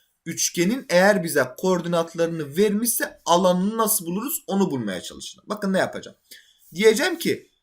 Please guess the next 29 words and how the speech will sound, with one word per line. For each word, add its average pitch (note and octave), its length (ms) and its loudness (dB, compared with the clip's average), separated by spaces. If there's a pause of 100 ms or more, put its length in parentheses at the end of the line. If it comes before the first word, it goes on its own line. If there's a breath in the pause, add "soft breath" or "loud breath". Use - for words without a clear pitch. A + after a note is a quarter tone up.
(120)
hangi C4 380 2
noktadan A3+ 460 0
başladığım A3 460 0
önemli F#3+ 380 0
gençler. C#3+ 420 -2
Diyelim G#3 260 2
ki F3 140 -8
biz F3+ 180 -4
buradan F3+ 260 -2
A D#3 160 0
noktasına B2+ 460 -8
başladık. - 320 -14 (160)
Bakın A#2+ 300 -12
bir G3+ 220 0
bölü F#3+ 180 4
ikimiz G#3+ 360 -2
her G3 140 6
zaman A2+ 360 -2
var. F#2+ 100 -8 (380 soft breath)
Niye? G3+ 340 -2 (140 soft breath)
Çünkü C#3+ 200 -12
taban F#3+ 340 4
çarpı D#3+ 340 0
yükseklik D3 540 -8
bölü E3+ 180 2
iki G3+ 220 -2
diyordum B3+ 320 -2
ya. A#2+ 200 -6
O C#4 280 2